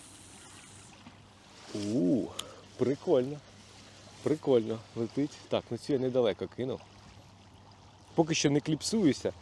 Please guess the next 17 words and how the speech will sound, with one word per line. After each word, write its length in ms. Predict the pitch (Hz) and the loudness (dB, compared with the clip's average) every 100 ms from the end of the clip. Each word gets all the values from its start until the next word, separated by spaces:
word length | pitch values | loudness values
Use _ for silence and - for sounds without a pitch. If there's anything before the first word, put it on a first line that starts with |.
| - - - - | -16 -20 -8 -4
бо 60 | |
треба 380 | 139 160 143 131 - | 4 6 6 4 0
зрозуміти, 720 | 120 117 120 131 160 - 120 101 113 | -2 0 2 2 0 0 -4 -4 2
де 220 | 113 135 | 6 6
рибка. 360 | 123 - - 85 | 4 2 -8 -6
Зараз 240 | 104 113 123 | -6 -6 -4
ми 80 | |
її 100 | 113 | -4
будемо 220 | 110 110 104 | -2 -4 -6
шукати. 400 | 120 104 82 - - - - - - - - - - - - - - - - - - - - | -8 -4 -6 -6 -20 -20 -20 -20 -20 -20 -20 -20 -20 -20 -20 -20 -20 -20 -20 -20 -20 -20 -18
Ще 120 | - | -12
досі 280 | 104 101 - | -6 -6 -6
падає. 380 | - 107 104 82 - - - - - - - - - - - - - - - - - - - - - - - - - - - - - - - - - - - - - | -2 0 0 -4 -10 -20 -20 -20 -20 -20 -20 -20 -20 -20 -20 -20 -20 -20 -20 -20 -20 -20 -20 -20 -20 -20 -20 -20 -20 -20 -20 -20 -20 -20 -20 -20 -20 -20 -20 -20 -2
Можливо, 440 | 135 120 185 151 120 - - | 2 8 10 10 6 0 -4
зараз 480 | 117 156 135 - - | 6 8 8 6 2
ще 120 | 131 | 2
візьму 380 | 123 110 151 | 2 2 0